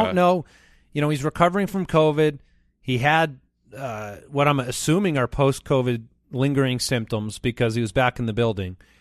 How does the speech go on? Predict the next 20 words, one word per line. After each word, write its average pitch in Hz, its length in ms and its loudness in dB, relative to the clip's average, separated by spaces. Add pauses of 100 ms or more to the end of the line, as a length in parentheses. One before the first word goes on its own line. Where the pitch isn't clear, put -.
(460)
You 120 160 -2
know, 113 140 2
a 113 40 2
lingering 127 360 2
cough. 117 540 4
You 123 140 -2
may 117 200 0
have 120 220 0
some, 117 400 -2 (540)
uh, 107 320 -2
cardiovascular 123 1000 0
limitations 117 960 -2 (420)
if 120 140 -10
you're 123 100 -4
coming 131 320 -2
back 120 240 2
from 113 160 -4
symptomatic 113 680 -4
disease. 117 640 -4 (640)
So 135 680 2